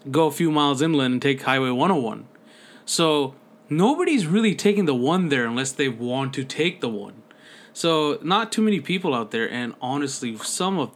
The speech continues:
the most unbelievable views that you can ever see on that road.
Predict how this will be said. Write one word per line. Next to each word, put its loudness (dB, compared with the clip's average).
the -2
most -2
unbelievable 2
views -2
that -6
you -2
can -2
ever 0
see -2
on -4
that -2
road. -2